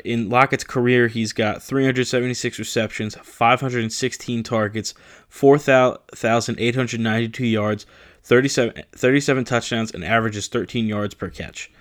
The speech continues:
Last season alone, he had one hundred receptions, one thousand, uh, fifty-four yards, and ten T Ds, and averaged ten and a half yards per catch. So I think that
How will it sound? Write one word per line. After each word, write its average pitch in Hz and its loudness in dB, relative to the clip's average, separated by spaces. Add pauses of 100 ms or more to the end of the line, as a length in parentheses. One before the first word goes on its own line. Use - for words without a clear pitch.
(520)
Last 135 6
season 156 2
alone, 117 2
he 113 -4
had 104 -4
one 107 -4
hundred 131 -2
receptions, 110 -4 (360)
one 117 -2
thousand, 117 2 (560)
uh, 82 -10
fifty-four 123 -4
yards, 104 -2 (720)
and 98 -8
ten 123 -2
T 123 -4
Ds, 95 -8 (180)
and 110 -6
averaged 113 0 (180)
ten 123 -2
and 117 0
a 110 -2
half 113 0
yards 104 -2
per 98 -8
catch. 82 -10
So 104 -4 (840)
I 110 2
think 131 2
that 117 2